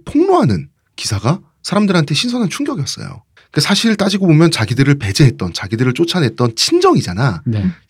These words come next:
Speaker 1: 친정을 친일 집단, 기득권 집단, 부패 집단으로 규정하고 부정하는 거기도 하죠.
Speaker 2: 이게 참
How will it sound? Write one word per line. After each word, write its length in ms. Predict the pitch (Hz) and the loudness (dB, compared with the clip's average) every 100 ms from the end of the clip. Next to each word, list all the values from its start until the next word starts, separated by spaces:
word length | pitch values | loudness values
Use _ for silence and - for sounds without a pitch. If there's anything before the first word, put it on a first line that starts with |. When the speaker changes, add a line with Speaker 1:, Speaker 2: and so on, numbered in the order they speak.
| - | -4
Speaker 1:
친정을 580 | - 220 202 208 226 226 _ - | 0 2 4 4 2 -4 _ -6
친일 540 | - 285 254 101 80 - | -2 2 4 4 0 -8
집단, 500 | - - - 117 117 | -10 -4 0 2 2
기득권 480 | 113 107 104 120 107 | -2 -6 0 2 2
집단, 460 | 107 - 110 104 98 | -2 -4 -2 -2 -4
부패 240 | - 151 | 0 0
집단으로 460 | 143 - 113 113 110 | 0 0 0 0 -4
규정하고 720 | - 104 95 82 101 95 82 _ | -4 -2 -2 -6 -4 -6 -8 _
부정하는 540 | - 120 190 196 202 196 | -8 0 4 4 4 2
거기도 300 | 156 139 147 | 0 -2 -2
하죠. 280 | 151 156 - _ - | -2 -4 -6 _ 0
Speaker 2:
이게 280 | 151 143 185 | 4 6 6
참 240 | 185 160 | 4 2